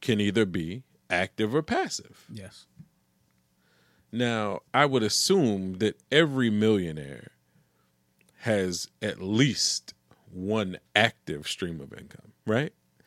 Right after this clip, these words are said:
Speaker 1: That's
Speaker 2: You can assume that. I mean, I've never been a millionaire, so
Speaker 1: <laughs> Neither have I, but we on, we on the path. We on the
Speaker 2: Mm-hmm.
Speaker 1: path. But I would assume that there's something that you pour your effort into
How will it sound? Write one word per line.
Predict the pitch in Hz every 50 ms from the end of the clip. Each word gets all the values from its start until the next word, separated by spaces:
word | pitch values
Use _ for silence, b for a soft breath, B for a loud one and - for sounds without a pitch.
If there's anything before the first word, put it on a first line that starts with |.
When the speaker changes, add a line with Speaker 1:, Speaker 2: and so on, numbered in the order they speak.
| b b b b b b b
Speaker 1:
That's | - 131 147 151 143 - -
Speaker 2:
You | 214
can | - 185 143
assume | 131 - - 147 143 135
that. | 139 143 143
I |
mean, | 131 135 139 147
I've | 151
never | 147 143 139 131
been | 123 131 127
a | 120
millionaire, | 120 127 127 127 127 120 120 123 131 139 139
so | 131 120 107 107 107 110 135 139 110 98 101 -
Speaker 1:
<laughs> | 180 160 - - 143 135 - -
Neither | 214 - 247 220 208 190
have | 165 143
I, | 127 110 110 117 120
but | 117 123 135 131
we | 135 156 160
on, | 151 147 139 131 123 117
we | 123 156 165
on | 156 143 131
the | 117 -
path. | - 120 90 85 92 110 -
We | 123 123
on | 123 117 123
the | 120
Speaker 2:
Mm-hmm. | 113 95 78 69
Speaker 1:
path. | 73 - _ B B B B B B B B B B B 120
But | 139 156
I | 156 151
would | 143 151 135
assume | 127 - - - 202 190 156 139 123 113 107
that | 117 120 104 101
there's | 127 127 127 117 110 - - -
something | - - - 170 170 165 147 - 151 139 123 120
that | 123 117 - -
you | 127 123 107
pour | - - - 151 147 143 131
your | 127 123 - -
effort | 113 113 - - 110 104 98
into | 101 95 92 - - 90 - -